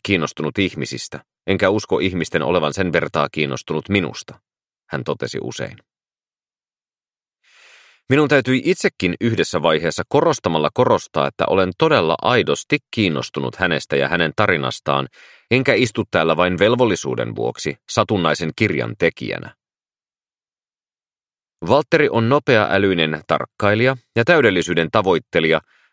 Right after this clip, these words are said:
mutta usein hän kokee olevansa myös mies, joka osaisi monia asioita muita paremmin, nopeammin, helpommin ja vaivattomammin.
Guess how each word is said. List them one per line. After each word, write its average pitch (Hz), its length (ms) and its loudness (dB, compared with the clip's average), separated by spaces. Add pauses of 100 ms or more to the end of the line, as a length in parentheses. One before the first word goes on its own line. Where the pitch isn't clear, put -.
mutta 110 200 2
usein 131 380 0
hän 98 200 -2
kokee 101 380 2
olevansa 87 460 0
myös 92 360 0
mies, 113 400 2
joka 95 220 2
osaisi 92 400 0
monia 104 380 2
asioita 85 520 0
muita 90 300 0 (100)
paremmin, 82 540 0 (340)
nopeammin, 87 760 2 (280)
helpommin 92 500 2
ja 82 200 2
vaivattomammin. 55 880 -4